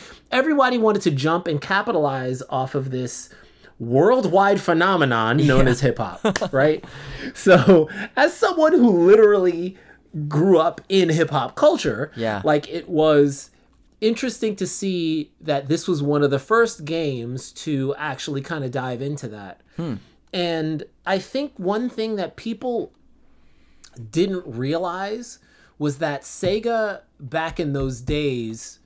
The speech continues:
Speaker 1: was so much more, um, I guess, so much more appreciated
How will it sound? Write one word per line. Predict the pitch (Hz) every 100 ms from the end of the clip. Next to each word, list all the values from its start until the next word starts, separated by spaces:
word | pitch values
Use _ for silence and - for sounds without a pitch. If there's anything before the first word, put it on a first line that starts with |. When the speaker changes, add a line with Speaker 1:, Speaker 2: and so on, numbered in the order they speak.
| _ _ _ _ -
Speaker 1:
was | 131 123
so | - - - 180 185
much | 208 180 147 -
more, | 131 135 135 131 127 123 117 _ _ _ _ _ _ -
um, | 127 120 117 117 113 110 110 107 _ - -
I | 143
guess, | 135 165
so | - 190 190
much | 208 208
more | 160 151 143 143 135 131 131 _ _ _ _ _ _ _
appreciated | 156 - - 170 151 190 180 180 190 202